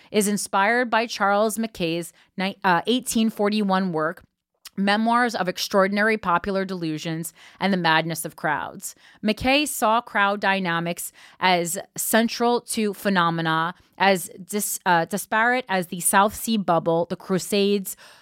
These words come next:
uh, witch hunts, and alchemy. Bernstein uses the lessons of evolutionary psychology and neuroscience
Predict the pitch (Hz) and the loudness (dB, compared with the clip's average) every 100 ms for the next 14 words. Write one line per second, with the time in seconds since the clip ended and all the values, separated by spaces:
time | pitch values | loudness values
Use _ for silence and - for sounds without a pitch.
0 | _ - 165 185 262 - 226 214 208 - | _ -2 0 4 4 4 0 2 0 -2
1 | 202 185 180 180 156 92 185 - _ - | 0 4 4 2 -6 -10 -16 -18 _ -4
2 | 233 262 262 302 277 240 220 240 247 220 | 0 0 0 -2 0 0 -2 -4 -2 4
3 | 175 - 165 175 - _ - 185 202 208 | 2 2 -6 -6 -8 _ -6 -2 2 2
4 | 240 220 208 247 233 233 - 240 - 160 | 2 -2 -2 0 0 0 0 -4 0 2
5 | 165 170 175 170 185 185 175 180 185 - | 2 0 -4 -2 -2 0 2 2 2 0
6 | 160 151 170 - | -2 -2 -6 -10